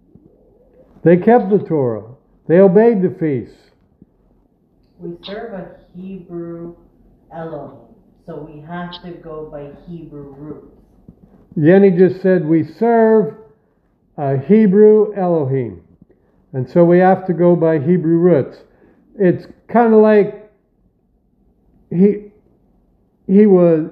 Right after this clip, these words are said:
Speaker 1: Yahshua was Hebrew, Jewish. He was the Hebrew Jewish Messiah. And English Rome translators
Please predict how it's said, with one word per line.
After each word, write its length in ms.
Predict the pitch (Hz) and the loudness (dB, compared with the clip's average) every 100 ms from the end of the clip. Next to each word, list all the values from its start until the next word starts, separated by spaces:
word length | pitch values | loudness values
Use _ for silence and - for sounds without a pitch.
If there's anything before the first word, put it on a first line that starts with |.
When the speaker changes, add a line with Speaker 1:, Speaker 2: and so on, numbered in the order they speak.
| - | -4
Speaker 1:
Yahshua 560 | 180 220 202 220 220 | 0 0 -2 0 0
was 460 | 180 170 165 143 - _ _ _ _ _ _ _ | 2 2 2 -2 -8 _ _ _ _ _ _ _
Hebrew, 840 | 220 233 202 233 233 240 196 175 - _ _ _ _ _ - 131 | -2 0 2 2 2 2 -2 -6 -16 _ _ _ _ _ -16 -10
Jewish. 640 | 120 226 208 143 139 143 - _ _ _ 151 151 151 151 151 _ _ _ _ _ - | 0 4 4 4 -2 -8 -16 _ _ _ -18 -16 -14 -16 -18 _ _ _ _ _ 2
He 100 | 180 | 4
was 180 | 175 | 4
the 100 | 139 | 2
Hebrew 380 | 160 226 214 226 | 2 2 2 0
Jewish 420 | 151 196 202 190 | 2 4 4 2
Messiah. 720 | 180 165 - 185 180 139 113 101 - _ _ _ _ _ _ | -4 -8 -6 -4 -2 -4 -6 -12 -20 _ _ _ _ _ _
And 540 | 180 180 180 170 170 - - | -2 2 2 0 -2 -6 0
English 720 | 240 247 240 233 214 - - _ _ _ _ _ _ | 2 4 4 4 2 -2 -18 _ _ _ _ _ _
Rome 800 | 135 175 214 220 220 220 185 147 - _ _ _ | -4 0 4 4 4 2 -2 -8 -14 _ _ _
translators 1080 | 202 233 226 147 156 160 156 156 156 151 | -2 0 -2 -2 -2 0 0 0 -2 -6